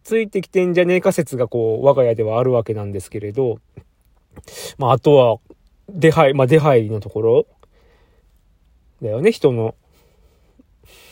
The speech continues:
でもそうでないとさ、怖いよね。<laughs> だって、それ以外で入って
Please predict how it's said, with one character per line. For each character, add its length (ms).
で 100
も 80
そ 300
う 20
で 140
な 140
い 60
と 120
さ、 160
怖 300
い 60
よ 100
ね。 160
<laughs> 440
だ 80
っ 60
て、 260
そ 120
れ 120
以 40
外 120
で 80
入 120
っ 40
て 240